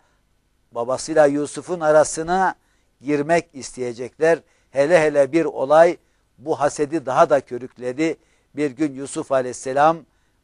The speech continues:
babasına dedi ki, "Ey babacığım, ben on bir yıldızın, bir ayın ve bir güneşin bana secde ettiğini görüyorum.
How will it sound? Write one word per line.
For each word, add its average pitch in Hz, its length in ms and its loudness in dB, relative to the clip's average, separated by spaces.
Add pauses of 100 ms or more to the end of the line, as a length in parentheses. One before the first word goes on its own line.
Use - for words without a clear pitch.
(140)
babasına 135 640 -2 (320)
dedi 120 440 -12
ki, 143 300 -8 (200)
"Ey 139 220 -2
babacığım, 139 640 0 (640)
ben 151 360 0 (340)
on 139 300 -6
bir 160 140 2
yıldızın, 135 760 -4 (440)
bir 131 480 0
ayın 143 380 0 (160)
ve 131 260 0
bir 160 180 4
güneşin 139 800 -6 (560)
bana 127 720 0
secde 139 540 2
ettiğini 143 480 -2
görüyorum. 131 600 -2